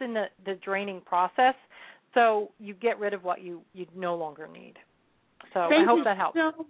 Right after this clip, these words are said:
Speaker 2: much for coming on and honoring us with your gifts and your presence, Ellison.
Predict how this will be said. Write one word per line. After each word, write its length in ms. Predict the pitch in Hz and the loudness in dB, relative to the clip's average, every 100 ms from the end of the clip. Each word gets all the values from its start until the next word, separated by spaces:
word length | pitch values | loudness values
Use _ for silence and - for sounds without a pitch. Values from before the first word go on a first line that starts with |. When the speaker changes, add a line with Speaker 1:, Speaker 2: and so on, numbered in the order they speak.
| 262 | -2
Speaker 2:
much 380 | 247 233 185 - - _ _ _ | 2 2 0 -6 -20 _ _ _
for 240 | 233 202 170 - | -2 0 -2 -4
coming 360 | 254 240 202 | -2 -2 -4
on 320 | 175 185 185 | -2 -2 -2
and 120 | 180 175 | -2 -4
honoring 540 | 180 180 185 180 180 180 | -4 -2 0 2 0 0
us 280 | 180 175 175 - | -2 -2 -4 0
with 180 | 175 175 | -2 0
your 160 | 165 160 | -2 -2
gifts 360 | 156 180 180 - | 0 2 2 0
and 120 | 160 | 0
your 120 | 147 139 - | 0 -4 -2
presence, 400 | 160 147 156 139 | 0 2 0 0
Ellison. 540 | 156 151 156 175 165 | 0 0 0 2 0